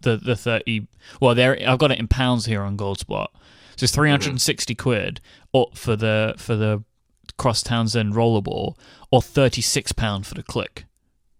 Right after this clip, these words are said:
Speaker 2: Yeah.
Speaker 1: Like, that increase is insane. 'Cause
Speaker 2: It's
Speaker 1: the Clicks,
Speaker 2: ridiculous.
Speaker 1: they look cool, right? They've, they've
Speaker 2: Yeah.
Speaker 1: got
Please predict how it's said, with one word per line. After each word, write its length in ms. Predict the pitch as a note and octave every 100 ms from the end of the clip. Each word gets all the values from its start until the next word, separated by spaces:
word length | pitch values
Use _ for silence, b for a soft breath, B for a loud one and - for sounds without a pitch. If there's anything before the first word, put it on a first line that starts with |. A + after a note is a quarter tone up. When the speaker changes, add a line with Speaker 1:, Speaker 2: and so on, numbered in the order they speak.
| _ _ -
Speaker 2:
Yeah. 220 | - - B2+
Speaker 1:
Like, 200 | A#2+ -
that 300 | C#3+ F3+ G#3+ -
increase 720 | E3+ G#3 - G#2 - - - -
is 200 | C#3+ -
insane. 800 | C#3 A#2+ - - F#3+ C#3+ A2 C#2 - _ B B B -
'Cause 180 | B3
Speaker 2:
It's 80 | -
Speaker 1:
the 60 | A3
Clicks, 480 | - F4+ - D#3+ -
Speaker 2:
ridiculous. 100 | -
Speaker 1:
they 180 | C4 D#4
look 260 | D4 A#3
cool, 560 | - - E4+ E3 - -
right? 280 | B2+ C#3 F#3
They've, 240 | G#3 G3+
they've 160 | G#3 A3
Speaker 2:
Yeah. 60 | F3+
Speaker 1:
got 260 | A3 -